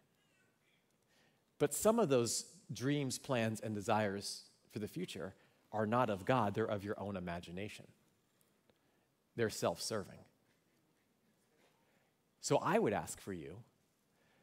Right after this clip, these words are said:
that you would bring those dreams, plans, and desires for your future, and you would bring them before the Lord and say, "Lord,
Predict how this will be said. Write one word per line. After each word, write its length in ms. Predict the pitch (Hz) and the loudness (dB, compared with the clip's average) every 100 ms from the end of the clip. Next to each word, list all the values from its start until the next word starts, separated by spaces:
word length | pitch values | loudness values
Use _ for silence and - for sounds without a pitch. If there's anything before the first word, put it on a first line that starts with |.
| - | 2
that 180 | 123 | 2
you 120 | 156 180 | 4 2
would 140 | 123 | 2
bring 300 | 120 160 143 | 4 2 4
those 320 | 117 113 104 | 2 2 -2
dreams, 540 | - 104 110 123 113 - | -6 -6 -2 -2 -2 -6
plans, 420 | - 117 104 101 | -4 0 0 -2
and 140 | 101 | -6
desires 520 | 98 101 98 92 92 - | -2 2 2 0 -4 -8
for 120 | 101 | -8
your 160 | 90 85 | -6 -8
future, 340 | - 127 101 | -8 -6 -4
and 100 | 95 | -4
you 60 | 160 | -2
would 120 | 135 | -2
bring 200 | 120 131 | 0 -2
them 120 | 117 | -2
before 300 | 107 - 117 | -4 -2 -2
the 80 | 98 | -2
Lord 280 | 98 107 95 | 0 0 -2
and 100 | 92 | -4
say, 140 | 98 | -4
"Lord, 360 | 90 98 143 | -2 -2 -2